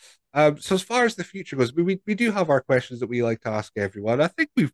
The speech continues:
we've built a little bit of rapport here. I think we've, we've, uh, we're, we haven't, I haven't annoyed you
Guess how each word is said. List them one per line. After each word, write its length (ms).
we've 200
built 240
a 40
little 220
bit 160
of 100
rapport 480
here. 180
I 60
think 240
we've, 220
we've, 300
uh, 260
we're, 240
we 80
haven't, 280
I 60
haven't 240
annoyed 300
you 100